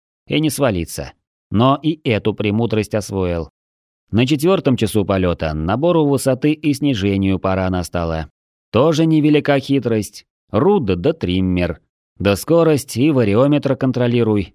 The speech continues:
элементарно. Еще полтора часа уши закладывала. Тоже прожевал и проглотил. Не совсем же новичок-перворазник. Кушать захотели. Катя по мобиле звякнул и обед заказал. И полетели мы с Сашкой на дозаправку в Хиос.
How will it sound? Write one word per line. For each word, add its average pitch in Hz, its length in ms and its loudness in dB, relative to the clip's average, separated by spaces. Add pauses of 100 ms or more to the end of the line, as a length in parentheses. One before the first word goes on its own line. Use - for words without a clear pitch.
элементарно. 95 840 -2 (460)
Еще 120 300 2
полтора 147 400 0
часа 143 360 0
уши 101 280 -2
закладывала. 85 760 -4 (320)
Тоже 143 320 -2
прожевал 110 560 0
и 87 60 -2
проглотил. 85 640 -6 (380)
Не 113 160 2
совсем 147 460 2
же 127 120 4
новичок-перворазник. 107 1300 0 (580)
Кушать 139 420 0
захотели. 117 720 0 (260)
Катя 151 360 0
по 131 120 0
мобиле 127 440 2
звякнул 123 680 0
и 165 140 -4
обед 101 360 0
заказал. 95 580 -2 (440)
И 165 120 2
полетели 156 540 2
мы 123 180 2
с 95 60 -6
Сашкой 151 440 0
на 127 140 2
дозаправку 107 640 -2
в 95 80 -10
Хиос. 80 600 -8